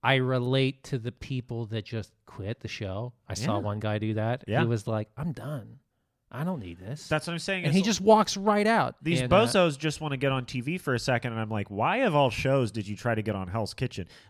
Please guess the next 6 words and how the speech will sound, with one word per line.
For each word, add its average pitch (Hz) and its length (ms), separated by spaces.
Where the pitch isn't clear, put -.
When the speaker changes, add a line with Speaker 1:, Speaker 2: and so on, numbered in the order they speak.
Speaker 2:
Not 151 200
only 233 220
do 147 140
you, 135 480
are 139 100
you, 139 280